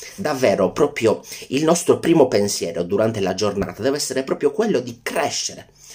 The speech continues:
nella santità, con l'aiuto dello Spirito Santo.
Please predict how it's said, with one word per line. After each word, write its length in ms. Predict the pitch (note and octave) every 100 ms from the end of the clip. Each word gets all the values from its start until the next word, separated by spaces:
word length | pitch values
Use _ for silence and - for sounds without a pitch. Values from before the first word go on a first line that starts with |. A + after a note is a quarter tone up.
| - -
nella 240 | A#2 A2+ G#2
santità, 640 | - G2 F#2 F2 E2 - - - - _ _ _
con 320 | - B3+ A3+
l'aiuto 560 | G#3+ G#3 G#2+ F#2 -
dello 200 | - C#3+ -
Spirito 460 | - F#2+ G2 B2+
Santo. 440 | - F#2+ - F2